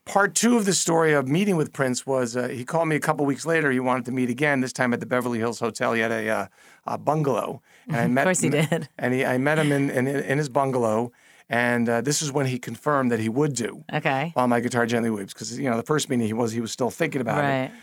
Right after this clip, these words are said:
Speaker 1: Uh, but he wanted to know who would own the performance and how is it gonna get distributed. And that was a big deal to him, obviously, with anything that Prince has ever done.
Speaker 2: Mm-hmm.
Speaker 1: Um,
Speaker 2: Interesting.
Speaker 1: so we had to, uh, you know, put his mind at ease on how this was gonna be distributed and how it only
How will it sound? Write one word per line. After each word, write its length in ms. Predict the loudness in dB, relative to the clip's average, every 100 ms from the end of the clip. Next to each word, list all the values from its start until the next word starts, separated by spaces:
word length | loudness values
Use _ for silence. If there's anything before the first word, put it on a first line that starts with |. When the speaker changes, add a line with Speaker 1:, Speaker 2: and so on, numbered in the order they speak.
| -20 -8
Speaker 1:
Uh, 200 | 0 0
but 120 | 2 2
he 60 |
wanted 300 | 2 2 0
to 80 | 0
know 180 | 2 2
who 140 | 2
would 140 | 2 2
own 260 | 2 2
the 80 | 0
performance 840 | -2 -2 2 4 4 4 2 0
and 280 | 0 0 -2 -10 -20 -4
how 180 | 0 2
is 80 |
it 60 | 2
gonna 160 | 0 0
get 160 | -2
distributed. 520 | -2 -2 0 2 2 2
And 80 |
that 80 | 2
was 100 | 2
a 60 | 0
big 240 | -2 0
deal 200 | 2 2
to 60 | 2
him, 180 | 2 2
obviously, 380 | 0 -2 -4
with 100 | -2
anything 440 | 0 -2 -2 -2 -4
that 100 | -8
Prince 220 | -10 -10
has 100 | -6
ever 200 | -4 -4
done. 260 | -4 -6 -4
Speaker 2:
Mm-hmm. 500 | -4 -4 -6 -6 -4
Speaker 1:
Um, 580 | 0 2 2 0 -2 -6 -12
Speaker 2:
Interesting. 340 | -14 -16 -12
Speaker 1:
so 300 | -4 0 2
we 200 | 4 4
had 200 | 4 4
to, 180 | 6 6
uh, 260 | 6 6 6
you 180 | 4 4
know, 160 | 2 2
put 160 | 0 0
his 80 |
mind 260 | 2 2 2
at 120 | 2
ease 240 | 2 0 0
on 100 | -2
how 240 | 0 0
this 180 | 0 -4
was 100 | -6
gonna 160 | -6 -6
be 80 |
distributed 580 | -6 -6 -2 0 0 0
and 80 | 0
how 160 | 0 2
it 80 |
only 380 | 2 2 2 0